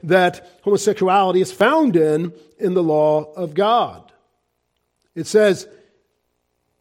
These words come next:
in verse twenty-two, "You shall not lie with a male as with a woman. It is an abomination."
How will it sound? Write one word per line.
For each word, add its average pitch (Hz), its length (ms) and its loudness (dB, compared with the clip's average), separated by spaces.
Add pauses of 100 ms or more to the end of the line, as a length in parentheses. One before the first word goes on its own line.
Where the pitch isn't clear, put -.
(220)
in 185 100 -2
verse 180 160 2
twenty-two, 180 880 0
"You 170 120 -4
shall 190 180 -2
not 185 180 -2
lie 180 300 2
with 165 100 -2
a 160 60 -4
male 160 600 -2
as 147 220 -4
with 151 160 -6
a 151 100 -4
woman. 147 460 0
It 151 220 -6
is 135 100 -8
an 156 60 -6
abomination." 151 1080 -2